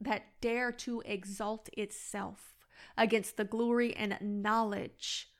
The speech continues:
of God. Oh, that scripture says so much in so few words. Every vain imagination,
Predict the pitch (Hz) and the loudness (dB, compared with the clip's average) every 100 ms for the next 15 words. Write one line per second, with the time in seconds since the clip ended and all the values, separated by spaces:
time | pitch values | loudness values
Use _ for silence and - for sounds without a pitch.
0 | - - _ - 220 196 - 202 202 - | -20 -20 _ 4 4 4 -2 0 0 0
1 | - - - - _ _ _ _ _ - | -4 -10 -18 -20 _ _ _ _ _ -20
2 | - - 247 240 220 - - - 233 233 | -4 4 6 8 4 2 -8 0 0 0
3 | - 214 202 - 226 208 - - 240 233 | -2 -2 0 4 6 6 0 2 4 6
4 | 220 - - - - 233 226 - - 220 | 4 4 0 -2 -2 0 0 0 2 4
5 | 220 - 226 220 208 202 196 196 - 233 | 4 2 -2 0 0 0 -2 -2 6 6
6 | 220 220 208 - - - - - 196 226 | 6 2 0 -4 -14 -14 -14 -10 0 2
7 | 240 277 285 285 277 - 208 196 208 220 | 4 2 2 0 -2 0 2 4 4 2
8 | 208 214 196 202 208 - - 196 196 196 | 0 -2 -2 -4 -6 -6 -6 -8 -12 -14